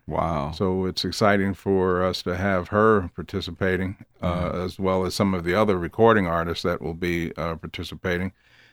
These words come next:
Speaker 2: Mister Dean James is on for Monday,
Speaker 1: That's great.
Speaker 2: uh, the twenty-eighth, to, uh, kick us off.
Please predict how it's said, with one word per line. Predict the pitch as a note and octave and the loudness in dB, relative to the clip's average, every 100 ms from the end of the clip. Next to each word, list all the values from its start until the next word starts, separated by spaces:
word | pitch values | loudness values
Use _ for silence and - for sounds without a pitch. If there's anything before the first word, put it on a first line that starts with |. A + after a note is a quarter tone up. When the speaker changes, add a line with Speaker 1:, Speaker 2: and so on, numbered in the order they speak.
| _ | _
Speaker 2:
Mister | - - E2 | -6 -4 -2
Dean | F2+ F#2+ F2+ | 0 2 0
James | F#2 F#2+ G#2 G2 F#2+ | 2 4 2 0 -2
is | F2 | -2
on | F2+ E2+ E2+ | 0 0 -2
for | D#2 - F#2 F2 E2+ E2+ | -4 0 0 2 -2 -4
Monday, | - D#2 F#2 A2 F2+ D#2 F#2+ - | -6 -2 2 4 4 0 -4 -6
Speaker 1:
That's | D#2+ E2 | -8 -8
great. | - D#2+ E2 F2 | -6 -6 -4 -4
Speaker 2:
uh, | F2+ | -4
the | D#2+ D#2+ | -6 -14
twenty-eighth, | - G2 E2 E2 F#2 - | -2 0 2 2 0 -2
to, | - F2+ F2 F2 | -8 -4 0 -2
uh, | |
kick | E2+ F#2+ - | -2 -4 -4
us | D#2+ | -2
off. | F2 E2+ F#2 | 0 0 -2